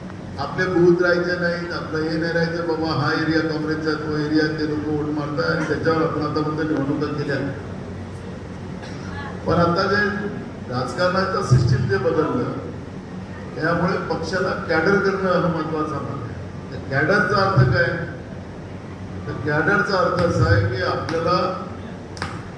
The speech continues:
आता हा बीएलए जो आहे, या बीएलएचं किती महत्त्वाचं काम आहे की अठ्ठावीस टक्के मतदान जे आहे ते वयोवृद्धांचं आहे. त्याच्यामध्ये अपंग असतील, त्याच्यात हे सगळे, तर त्याच्यात अठ्ठावीस टक्के मतदान आहे. आपला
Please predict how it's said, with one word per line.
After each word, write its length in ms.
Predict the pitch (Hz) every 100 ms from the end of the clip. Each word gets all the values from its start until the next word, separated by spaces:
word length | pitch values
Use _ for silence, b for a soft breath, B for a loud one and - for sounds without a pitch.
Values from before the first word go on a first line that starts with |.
| -
आता 140 | 151 180
हा 180 | 175 175 -
बीएलए 380 | 180 196 202 190
जो 180 | 190
आहे, 180 | 170 - - - - - - - 151
या 80 | 160
बीएलएचं 460 | 151 170 190 202 196
किती 240 | - 185 185
महत्त्वाचं 480 | 175 175 196 196 190
काम 160 | 180 180
आहे 160 | 190
की 60 | 190
अठ्ठावीस 540 | 160 160 - - -
टक्के 260 | - - - 170
मतदान 380 | 175 180 175 170
जे 60 |
आहे 260 | 156 131 127 - - - - - - - - - - - - - -
ते 80 | 175
वयोवृद्धांचं 800 | 175 165 202 202 202 196 190 170
आहे. 220 | 170 - - - - - - -
त्याच्यामध्ये 460 | 143 156 175 175 175
अपंग 400 | 160 170 185 185
असतील, 460 | 180 170 175 175 170
त्याच्यात 260 | 160 165 160
हे 120 | 165
सगळे, 200 | 170 170
तर 200 | 170 160
त्याच्यात 280 | - - 180 175
अठ्ठावीस 480 | 170 - - - 196
टक्के 220 | 190 190 175
मतदान 260 | 170 170
आहे. 180 | 160 - - - - - - - - - - - -
आपला 340 | - 127 202